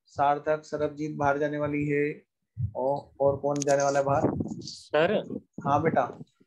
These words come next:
Speaker 2: आपने ऊपर ये क्यों लिखा है, receive में फ़ोर फ़ोर्टी तो समझ आए, दो लाख क्यों लिखा है आप?
Speaker 1: भाई, allot कितने कर रहे हैं shares?
Speaker 2: अच्छा, ठीक, ठीक।
Speaker 1: आओ जी।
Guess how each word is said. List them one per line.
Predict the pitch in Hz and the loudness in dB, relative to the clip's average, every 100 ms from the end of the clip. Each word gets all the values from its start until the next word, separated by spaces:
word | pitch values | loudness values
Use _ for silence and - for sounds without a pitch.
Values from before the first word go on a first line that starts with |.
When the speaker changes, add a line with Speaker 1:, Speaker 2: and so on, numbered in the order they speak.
| _ _ _ - - | _ _ _ -12 -4
Speaker 2:
आपने | 151 156 - 208 | 2 2 2 0
ऊपर | 202 185 196 196 | 0 0 0 0
ये | 190 190 | 2 0
क्यों | 190 202 | 0 -4
लिखा | 175 151 | 0 0
है, | |
receive | 143 139 - 165 160 | 0 -2 -2 -2 0
में | 170 | 0
फ़ोर | 165 160 160 | 0 0 -2
फ़ोर्टी | 151 165 160 170 | 0 -2 -2 -6
तो | 170 | -4
समझ | 165 160 160 | -2 -2 0
आए, | 143 135 160 | 0 0 -2
दो | - 156 160 | -2 0 2
लाख | 185 | 0
क्यों | 196 - 135 | -4 -8 -10
लिखा | 110 113 | -8 -6
है | 104 | -6
आप? | 98 - - | -8 -14 -18
Speaker 1:
भाई, | - - 135 170 | -18 -6 2 4
allot | - 156 175 180 | 6 6 6 6
कितने | 196 190 196 | 2 0 2
कर | 196 | 2
रहे | 175 185 | 2 0
हैं | 156 | 0
shares? | 160 143 117 - - _ - _ _ _ _ - - _ | -2 -2 -2 -8 -20 _ -20 _ _ _ _ -20 -20 _
Speaker 2:
अच्छा, | 113 113 - - 104 95 92 | -8 -8 -12 -12 -12 -10 -12
ठीक, | - - - 120 120 - - - | -12 -8 -4 -4 -6 -12 -10 -8
ठीक। | - - _ - - - - - - _ _ _ - - - - - - - - 180 | -8 -10 _ -14 -10 -10 -8 -10 -10 _ _ _ -20 -14 -12 -12 -16 -12 -10 0 6
Speaker 1:
आओ | 196 | 6
जी। | 156 117 | 6 -4